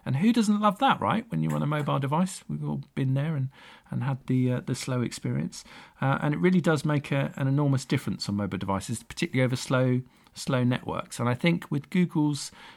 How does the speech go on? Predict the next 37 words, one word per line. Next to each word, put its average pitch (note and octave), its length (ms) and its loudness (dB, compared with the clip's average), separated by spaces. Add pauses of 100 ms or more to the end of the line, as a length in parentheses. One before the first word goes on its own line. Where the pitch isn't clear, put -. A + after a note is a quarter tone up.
(100)
y-, - 80 -10 (100)
y-, - 80 -10
you - 360 -6
know, A#2 140 2 (100)
continuing C#3 880 2
focus - 600 -2
on, A2+ 440 0 (320)
on A2+ 320 0
mobile A2+ 440 2
first B2 440 -4
and, A2 240 -2
and A2+ 160 2
mobile A2 280 2
devices, G#2+ 600 -2
as, A#2 240 -2 (360)
as G#2+ 160 -8
more B2+ 380 4
and A#2 80 6
more A#2 160 4
people A2+ 380 0
just - 200 -6
consume B2 520 0
more A2+ 260 2
and G#2+ 100 4
more A2 160 2
internet A#2 360 -2 (100)
through B2+ 260 0
their A2 80 0
mobile D2+ 300 -6
devices, - 540 -12 (380)
this - 200 -4
is D#3+ 80 -4
gonna C3+ 180 0
become A2+ 360 0
a A2 40 2
really G#2+ 400 0
key A2 560 2